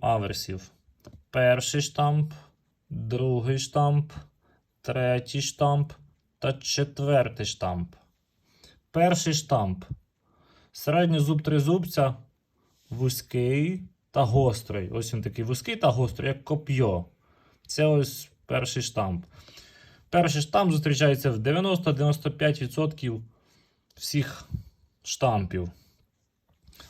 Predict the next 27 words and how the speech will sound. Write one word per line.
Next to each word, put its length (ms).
Дуже 240
легко 580
його 220
знайти. 480
Другий 340
штамп. 480
Ось 180
другий 280
штамп. 460
Особливості 600
другого 240
штампу. 480
Середній 420
зуб 200
тризубця 640
товстий 600
та 200
за-, 300
закруглений. 840
Якщо 240
в 60
першому 320
штампі 380
він 160
вузький 440
та 180
гострий, 600